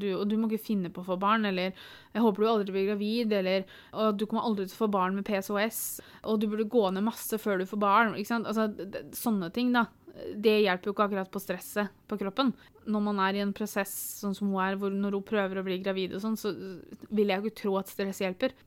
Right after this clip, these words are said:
Det er ikke noe hemmelighet at jeg og Petter har lyst til å starte familie. Vi fikk også et tema som var familieliv.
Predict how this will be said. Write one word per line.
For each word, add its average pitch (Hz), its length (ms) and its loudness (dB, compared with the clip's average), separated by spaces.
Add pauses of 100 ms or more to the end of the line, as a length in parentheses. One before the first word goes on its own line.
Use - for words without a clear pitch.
(240)
Det 214 80 -6
er 196 80 -2
ikke 214 140 -2
noe - 80 -4
hemmelighet 202 580 2
at 190 80 -4
jeg 190 160 4
og 190 80 2
Petter 202 240 -4
har 202 80 0
lyst 190 160 -6
til 202 80 -8
å - 60 -16
starte 202 260 0
familie. 208 460 2 (420)
Vi 220 160 2
fikk 214 240 -2
også 220 160 0
et 208 80 -2
tema 202 320 0
som 208 160 -2
var 190 80 -2
familieliv. 214 880 2